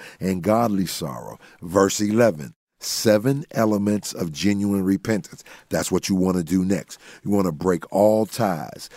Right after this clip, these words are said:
You want to make sure that you saturate the place with your absence. Everything that this person has given you, get rid of it, destroy it. Uh,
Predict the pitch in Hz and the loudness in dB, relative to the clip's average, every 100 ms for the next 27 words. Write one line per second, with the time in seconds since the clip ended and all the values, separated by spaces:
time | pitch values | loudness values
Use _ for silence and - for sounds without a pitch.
0 | - - 92 90 85 78 80 - - 107 | -20 -4 -2 0 -2 -4 -6 -6 0 4
1 | 104 107 107 - _ 90 - 78 - 110 | 4 4 0 -8 _ -8 -6 -6 -2 -2
2 | - 107 107 95 95 - 104 - 87 87 | -2 -2 -2 -2 -6 0 0 0 -6 -4
3 | 82 - 101 - - 104 - - _ - | -6 -2 -2 -2 -4 -4 -6 -16 _ 0
4 | 107 110 107 - 107 98 82 - 80 98 | 0 2 0 0 -2 -2 -6 -8 -4 -2
5 | 104 - - 110 - 107 104 104 - 90 | -2 -8 0 0 0 -2 -4 -4 -8 -6
6 | 78 69 104 110 113 104 110 101 85 78 | -6 -2 2 2 2 2 2 2 -2 -6
7 | 73 110 110 107 101 104 - - - - | 2 2 2 0 0 0 -2 -10 -8 -8
8 | - 120 117 113 110 107 - _ _ 85 | 0 2 4 4 2 0 -4 _ _ -4
9 | 80 | -4